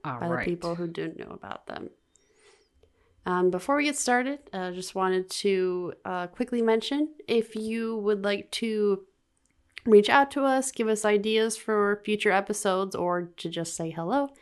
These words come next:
Speaker 2: you can email us at spooktacularnowpodcast at gmail dot com.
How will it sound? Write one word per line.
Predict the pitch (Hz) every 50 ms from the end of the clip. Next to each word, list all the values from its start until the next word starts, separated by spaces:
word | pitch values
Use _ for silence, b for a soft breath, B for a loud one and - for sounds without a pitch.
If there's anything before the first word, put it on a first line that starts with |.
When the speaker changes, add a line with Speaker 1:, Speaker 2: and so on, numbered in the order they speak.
| b b b b b b
Speaker 2:
you | 233 220 208
can | - 226
email | 190 214 214 214 208 208
us | 208 214 247 254 - -
at | 202 185 175
spooktacularnowpodcast | 180 - 202 185 190 - 190 185 180 - 180 175 175 180 180 180 196 226 254 262 254 - _ _ - - 233 226 220 214 - 240 233 247 - - -
at | - 180 170
gmail | - 185 180 180 175 170 170
dot | 165 - -
com. | - 226 226 240 240 240